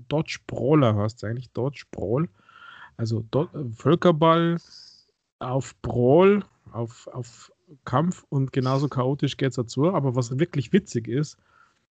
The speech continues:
und da, da hab ich Spaß dran, du kannst die selber zu einer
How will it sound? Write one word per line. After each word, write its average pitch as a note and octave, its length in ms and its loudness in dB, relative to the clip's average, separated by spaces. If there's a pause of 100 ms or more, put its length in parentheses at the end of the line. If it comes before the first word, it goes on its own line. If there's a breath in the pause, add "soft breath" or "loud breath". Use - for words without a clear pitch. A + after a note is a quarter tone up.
(240)
und C3+ 580 2
da, D#3 300 -10
da D3 180 2
hab D#3+ 120 4
ich C#3 100 2
Spaß - 440 -4
dran, D3 360 -4 (800)
du C#3 100 -4
kannst - 340 -2
die C3+ 60 2
selber C3+ 400 4
zu - 140 -6
einer B2 340 -2